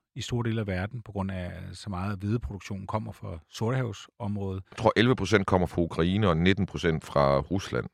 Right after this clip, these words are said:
Speaker 2: af verdens samlede hvedeproduktion.
Speaker 1: Han siger hele deres strate-, øh, strategi om, at der skulle være en blitzkrig, altså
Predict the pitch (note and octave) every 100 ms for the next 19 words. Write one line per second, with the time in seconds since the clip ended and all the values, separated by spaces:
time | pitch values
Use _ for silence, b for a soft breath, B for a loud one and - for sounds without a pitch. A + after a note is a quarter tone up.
0 | - C#2 C2 C#2 D2 - B1+ C#2+ D2 C2
1 | C#2 D2+ - C2+ - A1+ B1 - _ -
2 | G#2+ - A#2+ G2 A2+ A2+ G2+ - G#2+ G2
3 | - - _ _ _ _ - A2+ F#2+ E2
4 | - F#2 - A2 F#2+ - F#2+ - F#2+ F2+
5 | F2 - B2+ - - G#2+ F#2 - -